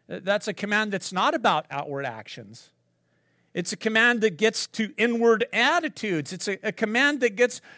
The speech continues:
below the surface of the physical into the heart. It's a, it's actually a command that can pin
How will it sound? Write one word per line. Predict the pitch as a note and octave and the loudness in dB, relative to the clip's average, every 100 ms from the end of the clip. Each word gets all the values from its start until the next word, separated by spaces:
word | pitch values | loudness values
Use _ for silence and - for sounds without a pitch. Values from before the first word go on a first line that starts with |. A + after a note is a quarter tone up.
| - - _ | -20 -20 _
below | F#3 G#3+ B3 D4+ D#4+ D#4+ | -4 6 8 10 8 6
the | C4 B3+ G#3 _ _ | 4 0 0 _ _
surface | - - C#4 D4+ D#4 D4+ - | -8 -2 2 2 2 -2 2
of | A#3+ F#3+ | 0 0
the | F#3+ | -2
physical | - C4+ B3+ C#4+ C#4+ D4 C4 | -2 -4 -4 -4 0 2 0
into | A#3+ C#4+ - B3+ | -4 -4 -4 -4
the | G#3+ | -4
heart. | - B3+ C#4 | 4 8 8
It's | B3 B3 | 4 2
a, | G#3+ - - - - | 0 0 -20 -20 2
it's | A#3 - | 4 4
actually | B3+ D4+ - F4 | 4 4 2 2
a | D4+ | 2
command | - C#4 A3+ A#3 G4+ | 2 0 2 2 4
that | A3 - | 0 -2
can | A#3+ | -4
pin | F#3+ E4+ G3 | -4 -4 -4